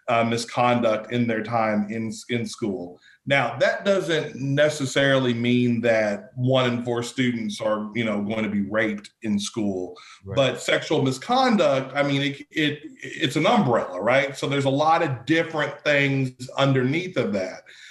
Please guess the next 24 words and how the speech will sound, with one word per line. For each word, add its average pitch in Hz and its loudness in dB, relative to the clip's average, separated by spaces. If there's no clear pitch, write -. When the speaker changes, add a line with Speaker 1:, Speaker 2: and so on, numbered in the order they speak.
Speaker 1:
Um, 117 2
everything 131 0
from 139 2
rape 131 2
all 135 4
the 135 -2
way 131 2
down 127 2
to 123 0
sexual 123 0
abuse, 120 -2
which 113 -6
might 131 0
be 131 0
someone, 131 2
you 123 2
know, 117 0
smacking 139 0
you 135 4
on 127 2
the 117 0
butt 139 2
at 123 2
a 110 2